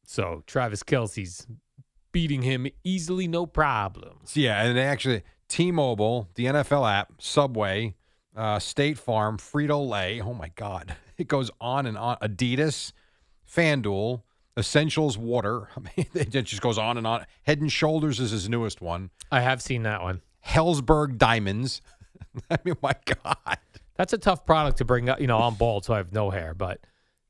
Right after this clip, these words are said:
Speaker 1: if you bring Head and Shoulders, you're shopping and you have to carry a Head and Shoulders up to the
Speaker 2: Yeah.
Speaker 1: It's like, "Hi, I have dandruff. Please check me out so I can get out of here."
Speaker 2: Pretty much.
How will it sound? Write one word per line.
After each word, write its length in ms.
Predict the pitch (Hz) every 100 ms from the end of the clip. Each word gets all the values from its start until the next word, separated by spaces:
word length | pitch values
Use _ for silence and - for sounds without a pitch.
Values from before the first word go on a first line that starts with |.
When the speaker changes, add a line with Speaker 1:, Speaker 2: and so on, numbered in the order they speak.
| -
Speaker 1:
if 160 | 131
you 120 | 113 143
bring 260 | 131 131
Head 220 | 104 127
and 120 | 120 107
Shoulders, 600 | 135 123 110 104 90 - _ _ _
you're 260 | 151 131 123
shopping 460 | - 139 123 107
and 100 | 104
you 120 | 110
have 140 | 104 104
to 80 | -
carry 360 | - 117 110 98
a 40 |
Head 160 | 98 107
and 140 | 101
Shoulders 440 | - 110 110 104
up 160 | 107 104
to 100 | -
the 200 | 98 95 151
Speaker 2:
Yeah. 220 | 160 95 - _ _ _ _ _
Speaker 1:
It's 120 | 104
like, 140 | 104 95
"Hi, 400 | 113 107 95 98
I 20 |
have 200 | 104 95
dandruff. 600 | 107 98 90 85 - - - _
Please 240 | - 110 -
check 300 | - 104 -
me 160 | 104
out 260 | 95 92 - - _ _ -
so 180 | - 95
I 80 |
can 220 | 90 101 92
get 100 | 92
out 200 | 90 82
of 60 |
here." 220 | 87 82 - _ _ _ _ _ _ -
Speaker 2:
Pretty 160 | 151
much. 500 | 117 170 175 - -